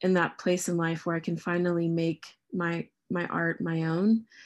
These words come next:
and that I have a unique voice. And so for me, I'm, a, I'm growing more confident in that voice and in that style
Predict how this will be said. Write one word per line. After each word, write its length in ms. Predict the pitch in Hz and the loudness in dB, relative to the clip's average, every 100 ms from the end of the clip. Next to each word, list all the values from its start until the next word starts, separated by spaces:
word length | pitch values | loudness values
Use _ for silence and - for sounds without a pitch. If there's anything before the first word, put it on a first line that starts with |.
| - - _ 180 | -20 -20 _ -2
and 100 | 175 | 2
that 100 | 170 | 2
I 100 | 170 | 0
have 360 | 180 180 170 | 2 0 2
a 100 | 175 | 0
unique 380 | 175 175 175 165 | 0 2 0 0
voice. 680 | 175 165 170 202 - - - - - | -2 0 0 -2 -4 -6 -10 -16 -6
And 180 | 180 170 | -6 -2
so 480 | 180 165 165 160 - | 0 2 0 -4 -8
for 160 | - 190 | -4 0
me, 500 | 185 185 185 180 190 _ _ _ _ _ _ _ - | 2 4 2 0 -6 _ _ _ _ _ _ _ 0
I'm, 300 | 185 185 - | 2 4 2
a, 120 | 175 - - | 0 -2 0
I'm 300 | 180 175 - _ _ _ _ _ - | 0 0 -4 _ _ _ _ _ -4
growing 360 | 214 190 202 190 | 4 6 6 6
more 180 | 175 165 | 2 0
confident 720 | - 170 165 175 160 156 - _ - | -4 -4 -2 -2 0 -2 -4 _ -2
in 140 | 175 | 0
that 320 | 170 165 165 - _ _ _ - | 2 0 0 -4 _ _ _ -6
voice 640 | 170 160 160 160 - - - | -2 0 0 -2 -6 -8 -6
and 100 | 175 | -2
in 60 | 165 | -2
that 180 | 165 - | -2 -4
style 680 | - 170 165 160 160 170 | -4 -2 0 0 -2 -4